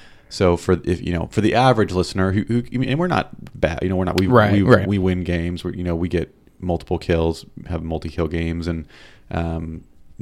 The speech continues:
Speaker 1: but I still would consider us kinda average players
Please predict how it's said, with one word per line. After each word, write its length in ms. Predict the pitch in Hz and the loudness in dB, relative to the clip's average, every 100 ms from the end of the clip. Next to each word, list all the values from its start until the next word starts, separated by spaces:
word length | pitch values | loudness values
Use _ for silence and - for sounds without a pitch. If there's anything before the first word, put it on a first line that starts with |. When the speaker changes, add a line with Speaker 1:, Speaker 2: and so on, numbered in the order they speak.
| 92 - | -14 -14
Speaker 1:
but 500 | - - 92 85 - - | -6 0 2 0 -4 -6
I 80 | 90 | -4
still 220 | - 87 | -2 -2
would 140 | 82 - | -2 -6
consider 320 | 80 - 85 | -8 -2 -2
us 120 | 80 | -2
kinda 220 | - 82 80 | -6 -2 0
average 360 | 80 82 - | 0 0 -2
players 500 | - 80 78 80 - | -2 0 0 -2 -6